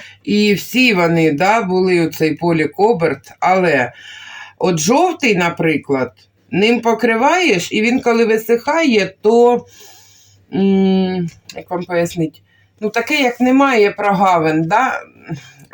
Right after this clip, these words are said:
Однотонно от висихає якось. А оцей помаранчевий, наприклад, він, коли перший шар наносиш особливо, він висихає, і тоді так видно,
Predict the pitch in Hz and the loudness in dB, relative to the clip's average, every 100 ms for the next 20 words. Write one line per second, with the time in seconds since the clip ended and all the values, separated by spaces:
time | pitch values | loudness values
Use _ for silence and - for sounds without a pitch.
0 | 180 196 226 226 240 226 185 175 165 160 | -4 0 0 2 2 4 2 2 0 -2
1 | 160 165 - 175 165 151 147 143 131 - | -6 -8 -6 -8 -4 -2 -2 -2 -4 -8
2 | - - _ - - - - - - _ | -16 -18 _ -20 -20 -20 -20 -20 -20 _
3 | - - 208 214 214 214 208 190 - _ | -6 2 4 4 2 2 0 -2 -8 _
4 | _ _ _ _ _ _ _ _ _ _ | _ _ _ _ _ _ _ _ _ _
5 | - 202 - 262 269 269 254 262 311 403 | -6 -4 0 0 0 0 2 2 0 0
6 | - 269 196 185 180 170 165 156 - 143 | -2 -2 0 0 -2 -2 -2 -4 -4 -4
7 | 143 - _ - - - 151 240 262 247 | -4 -8 _ -20 -20 -12 -2 0 0 0
8 | 247 247 247 247 220 - 233 - 220 202 | 0 0 0 0 0 -2 -2 0 -2 0
9 | 208 208 254 320 - 226 - 175 185 165 | 0 0 0 -2 -4 -4 -4 -6 -6 -4
10 | 165 160 147 147 - - - _ - - | -2 -2 -4 -8 -14 -20 -20 _ -16 -2
11 | 214 233 233 240 247 285 320 330 214 - | 0 2 2 0 -2 0 0 2 2 0
12 | 214 233 220 269 214 170 160 180 175 156 | -2 -2 0 -2 -2 -2 -2 -2 -2 0
13 | 160 156 | -2 -4